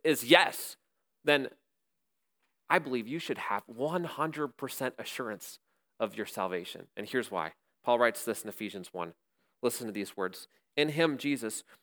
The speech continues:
you also, when you heard the word of truth, the gospel of your salvation, and believed in him,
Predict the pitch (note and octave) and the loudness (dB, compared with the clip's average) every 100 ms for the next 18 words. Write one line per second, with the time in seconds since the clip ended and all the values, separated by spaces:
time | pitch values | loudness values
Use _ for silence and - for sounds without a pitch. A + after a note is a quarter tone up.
0 | _ D#3 C#3+ D3+ D3+ A#2 A2+ B2 A#2+ - | _ 4 6 6 4 -2 0 -2 -4 0
1 | E3 F#3 A2+ G#2 A#2 C3 B2 - C3 G#2 | 4 6 4 2 2 2 0 -4 -6 -8
2 | _ - - C3+ C#3+ D3+ E3 - C3 B2 | _ -6 -2 0 2 0 0 0 0 0
3 | B2+ - A#2 B2 C3 A2 - B2+ A#2+ A#2 | -4 0 0 0 -2 -6 -6 -4 -2 -2
4 | A#2+ F3 F#3 A#2 F#2+ G#2+ | 0 0 0 -4 -6 -6